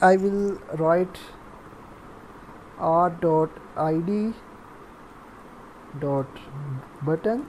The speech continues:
and I will say button, button. All right, so that is the way. You can see it is very simple. It makes your code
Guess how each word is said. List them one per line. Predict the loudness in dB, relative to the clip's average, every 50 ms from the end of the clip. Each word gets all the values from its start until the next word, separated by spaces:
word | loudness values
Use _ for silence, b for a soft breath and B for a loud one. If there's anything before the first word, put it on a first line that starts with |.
| -10 -8
and | -6 -4 -4 -4 -4 -4 -4
I | -2 -2 0
will | 0 0 -2 -4 -4 -8 -12 -18 -20 -16 -10 -6
say | -4 -2 -2
button, | -2 -4 -6 -6 -4 -4 -4 -4 -6 -6 -6 -6 -8 -8 -10 -12 -14 -16 -20 -20 -20 -20 -20 -20 -18 -20 -20 -16 -10 -6
button. | -6 -6 -6 -6 -8 -10 -10 -14 -16 -12 -4
All | 0 2 2 2
right, | 2 2 0 -2 -4 -10 B B B B B B B
so | -12 -6 -2 0 2 2 2
that | 2 2 2 2 2 0
is | -2 -2
the | 0 -2 -2
way. | 0 2 2 2 0 0 -4 -10 -8 -6 -6
You | -6 -6 -6
can | -6 -6 -6 -4 -6 -6 -8 -10
see | -12 -8 -6 -4 -4 -4 -6 -8 B B B B B B B -8 -8
it | -4 -2
is | -2 -2 -2
very | 0 2 2 2 2 2 0 -2 -2
simple. | -4 -4 -6 -6 -4 -2 0 0 0 0 0 -4
It | -6 -6 -4
makes | -2 0 0 0 0 0
your | 0 0
code | 0 0 0 2 4 4 2 0